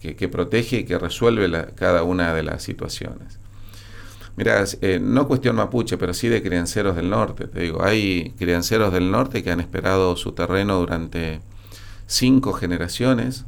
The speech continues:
su, su título de propiedad, que habitaron la tierra, que están ahí,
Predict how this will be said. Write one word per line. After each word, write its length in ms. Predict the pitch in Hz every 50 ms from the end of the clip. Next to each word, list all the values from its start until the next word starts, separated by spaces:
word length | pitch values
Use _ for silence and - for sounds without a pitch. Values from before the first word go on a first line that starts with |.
| - -
su, 160 | - - - 78 82 - - -
su 180 | - - -
título 360 | - 107 95 90 101 87 87
de 40 | 82
propiedad, 500 | 80 85 85 82 - 90 101 117 123 110
que 80 | - 87
habitaron 460 | 82 82 - - 101 101 95 95 87
la 140 | 82 80 -
tierra, 420 | - 113 123 131 120 113 92 -
que 60 | 87
están 240 | 82 - 92 95 95
ahí, 360 | 92 95 104 117 135 - -